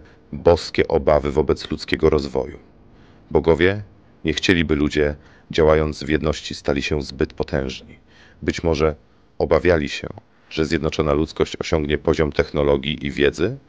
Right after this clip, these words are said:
która uczyni ich równymi istotom boskim.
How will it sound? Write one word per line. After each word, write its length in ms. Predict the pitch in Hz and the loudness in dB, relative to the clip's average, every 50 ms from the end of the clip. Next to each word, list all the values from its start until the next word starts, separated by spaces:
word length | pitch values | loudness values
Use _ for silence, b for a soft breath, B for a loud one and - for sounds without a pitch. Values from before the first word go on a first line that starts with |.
| b b b b | b b b b
która 320 | - - - 87 85 82 | -20 0 2 4 4 4
uczyni 580 | - - 78 - - - 101 104 98 - - 78 | 4 2 -2 -2 0 0 2 2 0 -2 -4 -6
ich 200 | 80 - - - b b b b _ | -6 -8 -8 -16 b b b b _
równymi 760 | 85 85 95 107 92 71 73 78 78 78 73 69 65 65 - - _ _ _ _ _ _ _ | 2 6 6 6 6 4 2 -2 -2 0 -2 -2 -6 -8 -10 -14 _ _ _ _ _ _ _
istotom 640 | 82 82 - - - - 69 - - 76 69 69 65 - - _ - | -6 -6 -6 -6 -2 -2 -2 0 0 -2 -4 -4 -6 -10 -14 _ -10
boskim. 600 | 78 73 73 80 73 - - - - - - | -6 2 2 2 2 2 -4 -12 -14 -14 -14